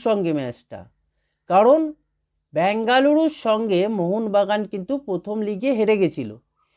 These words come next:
এবং সেই জায়গায় দাঁড়িয়ে বেঙ্গালুরু ম্যাচটা যদি মোহনবাগান জিততে পারে, তাহলে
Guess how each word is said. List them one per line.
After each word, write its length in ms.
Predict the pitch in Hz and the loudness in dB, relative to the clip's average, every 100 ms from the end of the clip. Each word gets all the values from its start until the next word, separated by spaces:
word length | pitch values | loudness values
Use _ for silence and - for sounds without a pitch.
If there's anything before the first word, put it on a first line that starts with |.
| _ _ - | _ _ -6
এবং 180 | 214 285 | 0 0
সেই 300 | 277 208 240 240 | 0 2 2 2
জায়গায় 500 | 214 185 180 247 262 | 2 2 2 4 4
দাঁড়িয়ে 400 | 269 233 180 196 262 _ _ _ _ _ 139 | 2 2 0 0 -4 _ _ _ _ _ -4
বেঙ্গালুরু 800 | 175 208 220 233 247 269 294 311 302 294 - _ _ | 0 0 0 2 4 4 4 4 2 0 -8 _ _
ম্যাচটা 480 | 165 202 208 _ 262 | -2 -2 -4 _ 2
যদি 280 | 269 294 302 277 190 | 4 2 2 2 2
মোহনবাগান 680 | 190 233 269 269 254 294 240 | 0 0 2 2 4 2 0
জিততে 420 | 143 240 240 - 302 | 0 -2 -4 0 0
পারে, 280 | 247 143 92 _ _ _ _ _ 156 | 2 -2 -6 _ _ _ _ _ -6
তাহলে 320 | 170 214 | 0 4